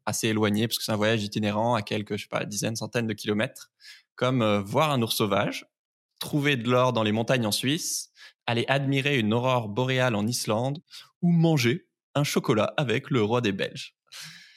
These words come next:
Alors, comment est-ce que vous arrivez à réaliser ces rêves ? Eh ben, souvent, c'est grâce à la générosité des gens qui vous donnent, euh, des vieux vêtements, euh, des chaussures, <laughs> ça peut servir, qui vous prennent en stop ou vous prêtent, euh, des brosses à dents.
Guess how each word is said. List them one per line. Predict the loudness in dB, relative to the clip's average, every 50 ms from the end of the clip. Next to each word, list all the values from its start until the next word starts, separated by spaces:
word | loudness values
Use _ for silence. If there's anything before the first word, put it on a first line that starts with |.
| _ _ _ _ _ _ _ -6
Alors, | -4 -4 -4
comment | -2 0 0 2 2
est-ce | 0 0
que | 0 -2
vous | -2 0 0 0
arrivez | 0 0 0 0 0
à | 2 2
réaliser | 2 2 0 0 0 0 0 2
ces | 2 2 2
rêves ? | 2 2 2 2 2 0 -2 -6 -8 -8 -8
Eh | -6
ben, | -4 -2 -2
souvent, | -2 -2 -2 -2 -2 -2 -2 -4
c'est | -4 -4 -4
grâce | -2 -2 -2 -2 -2
à | -2 0
la | 0 0 0 0
générosité | 0 0 0 2 2 2 0 -2 -2 -2 0 0 2
des | 2 0 0
gens | 2 0 0 0 -2 -4 -10 _ _ _ -20
qui | -20 -16 -14
vous | -10 -10 -4
donnent, | -2 0 0 0 0
euh, | -2 -4 _ _ -20 -12 -6 -4
des | -2
vieux | 0 0 2
vêtements, | 2 0 0 0 0 2 2 0 -2 -6 _ _ -10 -6
euh, | -4 -4 -4 -4 -4
des | -4 -4 -2
chaussures, | 0 0 0 0 2 2 2 2 0 0 -2
<laughs> | -4
ça | -4 -6
peut | -6 -6 -4
servir, | -2 -2 -2 -2 -4 -6 -8 -10 -10 -10 _ _ _ -20 -20 -20 -20 -20 -20 -20 -20 -20 _ _
qui | -10 -6
vous | -6 -6
prennent | -2 0 0 2 2
en | 0
stop | 0 2 2 2 2 2 0 -4
ou | -4 -2 -2
vous | -2 -2
prêtent, | -4 -4 -4 -4 -2 0
euh, | 2 2 4 2 2
des | 0 0 -2
brosses | -2 0 0 0 0 0
à | 0
dents. | 0 0 -2 -4 -8